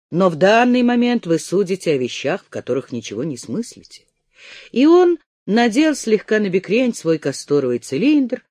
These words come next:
с лихо загнутыми полями. "Поеду спасать свои гроши", — сказал он с наигранной весёлостью,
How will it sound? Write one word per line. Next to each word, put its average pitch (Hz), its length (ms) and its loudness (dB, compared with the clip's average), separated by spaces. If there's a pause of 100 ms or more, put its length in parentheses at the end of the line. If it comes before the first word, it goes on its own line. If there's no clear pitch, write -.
(240)
с - 120 -10
лихо 226 600 -2
загнутыми 139 720 -6
полями. 90 500 -18 (540)
"Поеду 143 440 2
спасать 156 720 -2
свои 123 680 -4 (680)
гроши", — 117 760 -4
сказал 95 520 -10
он 95 100 -10
с - 140 -16
наигранной 104 580 -8
весёлостью, 247 840 -2